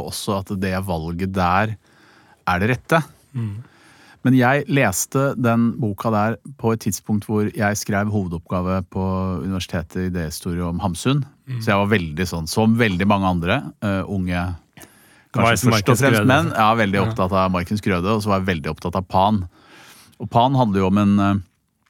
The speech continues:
Speaker 1: ung løytnant som flytter inn i en hytte
Speaker 2: Ja, ja, ja.
Speaker 1: i skogen oppe i Nordland,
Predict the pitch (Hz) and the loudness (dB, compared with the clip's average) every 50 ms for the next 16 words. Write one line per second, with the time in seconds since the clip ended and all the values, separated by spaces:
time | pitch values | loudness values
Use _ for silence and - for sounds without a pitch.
0 | _ _ _ _ _ _ _ - 95 95 95 92 85 76 71 71 - 95 92 98 | _ _ _ _ _ _ _ -2 0 2 2 2 0 -2 -4 -4 -4 -2 -2 -2
1 | 98 - - 98 92 - - 104 - - _ - 90 87 90 87 87 82 82 82 | -2 -4 -4 -4 -4 -2 -4 -6 -6 -8 _ -6 -4 -4 -2 -2 -2 -4 -4 -4
2 | 80 - - - - - 90 87 95 95 - _ - - 73 71 - 117 117 113 | -6 -6 -8 -12 -12 -10 -6 -4 -4 -6 -6 _ -10 -8 -8 -6 -6 -4 -4 -4
3 | 110 110 110 110 107 82 80 - - - - - - - - - - 87 80 76 | -4 -4 -4 -4 -4 -6 -6 -8 -8 -8 -8 -8 -10 -10 -10 -6 -6 -6 -4 -4
4 | 85 90 80 80 87 78 71 - - 85 82 82 85 85 87 82 76 71 67 65 | -4 -4 -4 -6 -8 -10 -10 -10 -8 -6 -6 -4 -4 -4 -4 -4 -4 -6 -6 -6
5 | 73 78 78 | -6 -6 -8